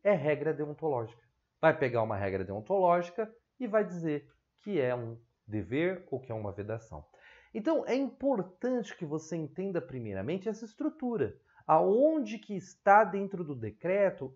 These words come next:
essas disposições? Esse é o ponto de partida inicial, ponto de partida básico para que você consiga gabaritar. É possível gabaritar esse decreto, professor? Com certeza.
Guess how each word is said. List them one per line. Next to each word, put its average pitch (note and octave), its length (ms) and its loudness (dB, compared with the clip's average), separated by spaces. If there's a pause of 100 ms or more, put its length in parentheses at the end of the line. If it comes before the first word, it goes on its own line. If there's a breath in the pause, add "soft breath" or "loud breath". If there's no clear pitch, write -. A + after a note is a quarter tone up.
essas G3 460 -2
disposições? G#3 1120 -6 (340 soft breath)
Esse E4 200 -4
é E4 40 0
o D#4 60 -2
ponto D4+ 500 -4
de G#3+ 100 -8
partida G#3 520 -2
inicial, G3 720 0 (140)
ponto C#4 340 2
de F#3+ 100 -12
partida F#3 440 2
básico D#3 640 4
para F3+ 140 -2
que F3+ 120 -8
você E3 260 -8
consiga F3+ 640 -6
gabaritar. G#3+ 600 4
É E3 40 4
possível G3 520 -2
gabaritar D#3 580 4
esse F#3+ 160 -2
decreto, C3+ 420 6
professor? D3+ 460 0
Com C#4 340 8
certeza. A#2 1120 2